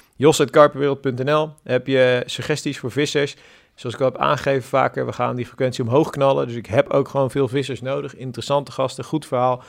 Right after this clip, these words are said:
Heb je suggesties? Ik krijg regelmatig, eh, mailtjes van gasten. "Joh, ik zou graag, eh,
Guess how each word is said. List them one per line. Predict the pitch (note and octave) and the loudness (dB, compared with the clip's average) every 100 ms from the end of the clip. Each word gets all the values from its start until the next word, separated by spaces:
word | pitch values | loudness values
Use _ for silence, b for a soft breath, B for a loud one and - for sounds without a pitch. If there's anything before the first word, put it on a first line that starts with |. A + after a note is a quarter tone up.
| B B B B _ | B B B B _
Heb | B2 B2+ | -8 -6
je | C3 | -8
suggesties? | C3 - C#3 - B2+ | -8 -6 -6 -4 -8
Ik | B2 | -4
krijg | C3 A#2+ | -4 0
regelmatig, | B2+ B2+ C3 C3 C3 A2 - | -2 0 -2 -2 -4 -8 -6
eh, | B2+ B2+ | -2 -2
mailtjes | B2 C#3+ C3 A#2+ | 0 -2 -4 -8
van | B2+ | -6
gasten. | A#2+ C3 - | 0 0 0
"Joh, | C3 C#3 C3+ | 0 2 2
ik | B2+ | 0
zou | B2 | -4
graag, | - A#2 A#2+ - | -2 -4 -4 -6
eh, | B2 | -6